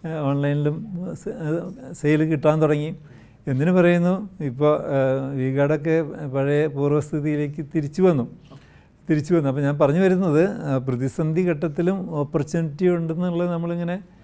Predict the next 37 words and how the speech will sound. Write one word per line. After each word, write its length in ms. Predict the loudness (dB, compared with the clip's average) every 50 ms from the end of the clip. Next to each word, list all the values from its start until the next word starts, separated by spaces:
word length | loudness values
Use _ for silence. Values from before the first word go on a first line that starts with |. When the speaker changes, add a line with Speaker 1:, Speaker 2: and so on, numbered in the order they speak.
| -20 _ _ _ _ -8 -6
Speaker 1:
ഏ, 140 | -6 -4
ഗ്രാബ് 380 | -2 0 2 4 4 4 4 4
ചെയ്യണം. 320 | 4 4 4 4 2 -2 -6 -10 -10 -10
ഉം, 100 | -10 -8
Speaker 2:
അതെ. 280 | -10 -10 -10 -8 -6
Speaker 1:
പറഞ്ഞ, 160 | -6 -4 -4
ഞാൻ 180 | -2 -2 -2 -2
എപ്പോഴും 280 | -2 2 2 4 4 6
പറയും, 240 | 6 4 4 2 0
ആ, 540 | -2 0 0 0 0 -2 -4 -6 -6 -6 -6
opportunities 680 | -4 -4 -6 -6 -6 -4 -4 -4 -4 -2 -2 -2 -2 0
are 240 | 2 2 2 2
flying 420 | 0 -4 0 2 2 4 4 2 4
around 440 | 4 6 6 6 6 4 4 4 4 4
us. 300 | 4 2 -4 -14 -18 -16
Speaker 2:
ആ. 100 | -16 -16 -18 -20 -20 -20 -20 -8 -6
Speaker 1:
നമുക്ക് 220 | -4 -2 -2 0
ചുറ്റും 300 | 0 0 2 2 2 4
പറന്ന് 460 | 4 4 4 4 2 2 0 0 0 0
നടക്കുന്നുണ്ട്. 520 | 2 2 2 2 2 2 2 2 2 2
Speaker 2:
ഓക്കെ. 460 | 0 -2 -4 -12 -20 -20 -14 -6 -2
Speaker 1:
Only 260 | 0 0 0 0 0
thing, 280 | 0 -2 -2 -2 -4 -6
it 80 | -6 -6
is 100 | -2 -2
up 80 | -2 -2
to 200 | 0 2 4 4
you 60 | 6
to 120 | 6 4
decide 400 | 2 2 2 2 2 2 2 2
to 280 | 0 -4 -6 -8 -6 -4
grab 300 | 0 2 4 4 4 2
it. 100 | 0 -4
Speaker 2:
ഓക്കെ. 500 | -6 -12 -20 -20 -20 -20 -20 -12 -8 -6
Speaker 1:
അത് 120 | -2 -2
നമ്മൾ 220 | 0 0 2 2 4
വേണം, 360 | 4 4 4 2 0 0